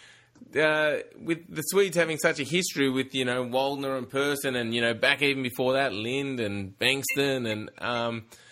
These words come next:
you know, it's great to see a strong tournament still being held there, and then great to see, you know, Carlsen come through to the final.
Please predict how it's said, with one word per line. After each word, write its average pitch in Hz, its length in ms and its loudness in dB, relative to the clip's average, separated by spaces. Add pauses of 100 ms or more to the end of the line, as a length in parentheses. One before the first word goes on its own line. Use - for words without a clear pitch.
(240)
you 156 120 0
know, 151 100 4
it's 139 120 -2
great 175 200 4
to 143 80 -8
see 156 240 0
a 131 40 2
strong 147 300 -2
tournament 151 640 -2
still 156 240 -2
being 143 240 -2
held 147 320 -2
there, 160 340 2
and 131 100 0
then 127 200 0
great 139 240 2
to 131 60 -10
see, 139 240 0
you 135 140 0
know, 135 220 2
Carlsen 147 500 0
come 139 220 2
through 147 200 0
to 139 60 -6
the 135 80 -4
final. 175 440 -4